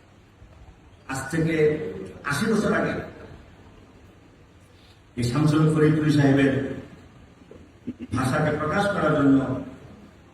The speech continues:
আমাদের ঢাকার আব্দুল করিম সাহেব, আলহাজ আব্দুল করিম, তিনি নেমেছিলেন। তাদের লাইব্রেরি ছিল চকবাজারের মসজিদের নিচে, হাসিমিয়া লাইব্রেরি, তো ওনার বাবার নামে।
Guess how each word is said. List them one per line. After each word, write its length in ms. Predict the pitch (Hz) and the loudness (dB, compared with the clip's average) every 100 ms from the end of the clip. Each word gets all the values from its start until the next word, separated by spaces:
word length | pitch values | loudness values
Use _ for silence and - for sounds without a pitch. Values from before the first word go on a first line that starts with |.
| - - - - - - - - - | -20 -20 -20 -20 -20 -20 -20 -20 -6
আমাদের 340 | 135 135 - | -2 0 0
ঢাকার 680 | 117 123 139 135 - - - - | 2 2 2 0 -2 -8 -12 -10
আব্দুল 300 | 120 139 139 | -6 -2 -2
করিম 200 | - 139 | 0 0
সাহেব, 260 | - 131 131 | 0 -2 -2
আলহাজ 260 | 127 120 123 | -2 -2 -2
আব্দুল 220 | 123 123 | -4 -4
করিম, 280 | 131 139 123 | 0 0 0
তিনি 220 | - 127 | 0 2
নেমেছিলেন। 540 | 127 131 135 - 127 - - - - - - - - - | 4 6 4 4 0 0 -2 -8 -14 -18 -18 -18 -20 -12
তাদের 260 | - 131 127 | -6 -4 -2
লাইব্রেরি 380 | 131 127 131 | 0 2 2
ছিল 220 | - 131 - | 2 0 -2
চকবাজারের 640 | 165 156 151 135 131 120 | 0 0 0 0 0 0
মসজিদের 440 | 123 131 135 127 | 0 0 0 0
নিচে, 280 | - 120 - - - - - - - - - - - - - - - - - - - - - | 0 -2 -4 -6 -12 -18 -20 -20 -20 -20 -18 -16 -18 -20 -20 -20 -20 -20 -20 -20 -20 -10 -2
হাসিমিয়া 420 | 151 170 160 143 | 2 4 4 6
লাইব্রেরি, 400 | 139 120 117 - - - - - - - - - - | 4 2 -2 -4 -6 -10 -18 -20 -20 -20 -20 -20 -12
তো 60 | 120 | -2
ওনার 260 | 131 135 | 0 2
বাবার 280 | 139 139 135 | 2 2 2
নামে। 320 | 123 107 82 | 2 -2 -4